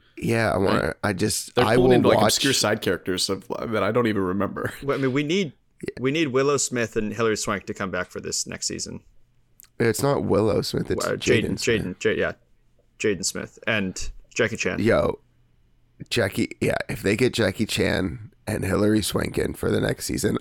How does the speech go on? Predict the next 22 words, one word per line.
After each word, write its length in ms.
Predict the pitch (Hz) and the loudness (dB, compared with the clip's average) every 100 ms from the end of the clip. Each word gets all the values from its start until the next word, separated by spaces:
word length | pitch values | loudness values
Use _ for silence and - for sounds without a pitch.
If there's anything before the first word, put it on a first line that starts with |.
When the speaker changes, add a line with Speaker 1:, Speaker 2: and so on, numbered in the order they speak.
| - | 0
Speaker 1:
I 120 | - | 0
will, 260 | 107 113 101 _ _ - | 2 0 -4 _ _ -8
I'm 240 | - - 110 | -4 -2 -2
saying 300 | - 92 113 | 0 2 2
this 180 | - - | 0 -2
now, 320 | 113 117 - | -2 -2 -4
I 100 | 123 | -2
will 160 | 117 107 151 135 | 0 0 -2 -4
binge 260 | - 98 107 | -2 0 -2
watch 380 | - 113 - - | -2 -4 -4 -6
Speaker 3:
The 60 | - | -2
first 240 | 101 - | -2 -2
five. 240 | 92 98 | -2 0
Speaker 1:
the 80 | - | -2
whole 280 | 107 - - | -2 -2 -2
series, 460 | - - - - - | -2 0 0 0 0
Speaker 3:
<laughs> 220 | 160 - | 0 2
Speaker 1:
the 240 | 214 - | 0 2
whole 220 | 160 101 - | 4 2 4
series, 520 | - - - 120 - - - - | 2 2 0 -2 -10 -18 -12 -8
Speaker 2:
All 80 | |
right. 340 | - 127 - | -4 0 0